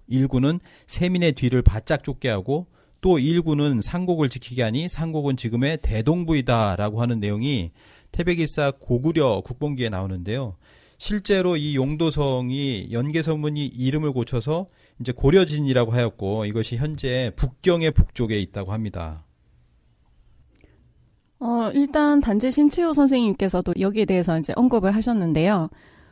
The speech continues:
Speaker 2: 고려 두 자로 시작되는 지명들이 있는데 이것이 다 연개 소문이 점령하였던 곳이라 한다.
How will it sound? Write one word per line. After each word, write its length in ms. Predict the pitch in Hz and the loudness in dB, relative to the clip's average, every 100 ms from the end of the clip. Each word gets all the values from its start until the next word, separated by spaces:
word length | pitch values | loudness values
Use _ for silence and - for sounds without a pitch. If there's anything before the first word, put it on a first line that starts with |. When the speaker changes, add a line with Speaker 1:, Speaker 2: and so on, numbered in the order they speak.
| _ | _
Speaker 2:
고려 580 | - - 202 240 240 156 156 | -8 2 4 6 6 4 0
두 160 | - | -4
자로 300 | 226 302 294 | 2 4 4
시작되는 560 | 269 247 254 220 196 190 | 0 -2 -2 0 -2 -2
지명들이 520 | - 196 208 202 170 | 0 0 2 0 2
있는데 680 | 160 175 202 160 180 170 147 - - - - | 2 4 4 2 2 2 0 -4 -20 -20 -6
이것이 340 | 202 226 226 | 0 2 2
다 280 | 208 226 247 | 0 2 2
연개 280 | 196 190 196 | 4 4 4
소문이 420 | 208 269 269 262 | 4 6 8 6
점령하였던 920 | 247 196 214 254 269 233 202 208 233 233 | 6 4 6 4 4 4 2 0 0 2
곳이라 360 | 196 196 185 | 2 2 0
한다. 440 | 185 185 165 143 | 0 0 -2 -4